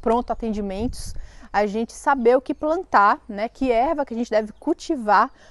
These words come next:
para os problemas que a gente vai mais necessitar. Aí tô aqui no meu quintal e vou mostrar pra vocês umas plantas que nascem espontaneamente. É o caso aqui, ó, no meio de uma plantaçãozinha de morango, a, o picão preto,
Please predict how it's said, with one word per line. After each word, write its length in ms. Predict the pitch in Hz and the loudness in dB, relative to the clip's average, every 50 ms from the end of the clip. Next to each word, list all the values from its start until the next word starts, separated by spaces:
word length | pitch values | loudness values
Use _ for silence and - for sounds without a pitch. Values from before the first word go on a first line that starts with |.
| - - | -20 -8
para 140 | - 240 254 | 0 0 0
os 100 | 262 - | 0 0
problemas 540 | - - 269 262 233 208 214 220 233 240 - | -2 2 2 2 4 2 0 0 -2 -4 -4
que 100 | - 247 | -4 -4
a 20 | |
gente 240 | 226 233 240 - 254 | -2 -2 -4 -4 -4
vai 300 | 220 202 214 214 220 226 | -4 0 2 2 4 2
mais 380 | 226 208 202 202 220 254 233 - | 0 -2 -4 -4 -4 -4 -4 -2
necessitar. 840 | 240 247 262 - - 285 269 - - 269 - - - - - - - - - _ - 202 | -2 -4 -4 -4 -4 -8 -8 -8 -8 -14 -10 -6 -4 -4 -4 -6 -10 -20 -20 _ -10 -8
Aí 140 | 202 202 | -8 -8
tô 100 | - - | -4 -6
aqui 200 | 226 220 - 254 | -6 -6 -4 -4
no 80 | 233 240 | -4 -2
meu 160 | 233 247 247 | 0 -2 -2
quintal 680 | 240 - - 254 233 - - 202 175 185 202 226 247 247 240 | -4 -6 -10 -10 -10 -8 -4 -2 -2 0 0 -2 -2 -4 -8
e 80 | - 196 | -12 -8
vou 140 | 190 208 214 | -6 -4 -2
mostrar 260 | 220 226 - - 208 | -2 -2 -2 -4 -8
pra 120 | 208 208 | -6 -6
vocês 420 | 202 196 196 - - 220 214 220 202 | -8 -8 -8 -6 0 0 0 2 0
umas 220 | 214 226 214 - | -2 -8 -8 -8
plantas 260 | - 208 214 214 - | -6 -6 -6 -6 -10
que 100 | - - | -12 -12
nascem 360 | 214 202 185 190 - - 220 214 | -10 -10 -10 -12 -12 -8 -8 -8
espontaneamente. 1300 | - - _ - 208 226 247 - - 262 262 262 247 214 180 175 175 180 185 180 - - - 180 - _ _ _ _ _ _ _ _ _ - _ _ _ _ _ _ - | -8 -8 _ -8 -6 -6 -6 -6 -6 -6 -4 -4 -6 -6 -8 -10 -10 -10 -12 -14 -16 -16 -16 -16 -16 _ _ _ _ _ _ _ _ _ -20 _ _ _ _ _ _ -10
É 100 | 185 196 | -10 -10
o 40 | |
caso 420 | 196 - - 196 196 208 196 180 180 | -8 -4 -2 0 0 0 0 -4 -8
aqui, 320 | 175 _ - - 240 240 | -12 _ -10 -6 -2 -2
ó, 140 | 226 202 196 | 0 -2 -2
no 100 | 196 190 | -6 -4
meio 180 | 196 214 233 247 | 2 2 2 2
de 80 | 214 | 2
uma 120 | 240 247 240 | -2 -2 -2
plantaçãozinha 720 | - 226 220 220 214 202 - 226 208 202 190 196 202 202 | -4 -4 -4 -4 -6 -4 -6 -8 -8 -6 -6 -6 -6 -6
de 100 | 185 196 | -6 -6
morango, 640 | 185 180 180 180 185 196 220 254 262 240 208 196 - _ _ _ _ - _ _ _ _ _ _ _ _ _ - | -6 -4 -4 -4 -2 -2 -2 -2 -2 0 -2 -4 -4 _ _ _ _ -20 _ _ _ _ _ _ _ _ _ -8
a, 540 | 185 196 202 196 196 196 196 196 190 190 - | -4 -4 -2 0 0 0 0 -2 -2 -4 -6
o 60 | 202 | -8
picão 540 | - - 240 226 _ - - 233 247 285 269 | -8 -6 -8 -8 _ -4 -2 0 0 0 -2
preto, 680 | _ - 226 202 202 208 - _ _ - 185 170 170 | _ -4 0 4 4 4 2 _ _ -12 -10 -10 -10